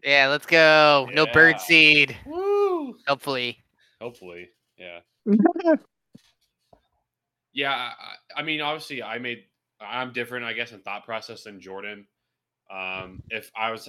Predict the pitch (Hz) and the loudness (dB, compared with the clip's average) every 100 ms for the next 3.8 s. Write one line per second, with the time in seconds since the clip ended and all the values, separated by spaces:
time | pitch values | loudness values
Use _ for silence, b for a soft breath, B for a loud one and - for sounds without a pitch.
0 | - 113 110 107 113 110 113 117 120 110 | -16 -12 -12 -14 -12 -12 -12 -16 -16 -18
1 | 107 107 104 104 107 107 113 110 110 107 | -20 -20 -16 -10 -8 -10 -12 -14 -14 -12
2 | 113 107 98 101 92 92 82 101 98 - | -12 -10 -12 -12 -18 _ -20 -18 -18 -16
3 | 95 107 101 104 107 98 98 | -16 -12 -12 -12 -12 -12 -14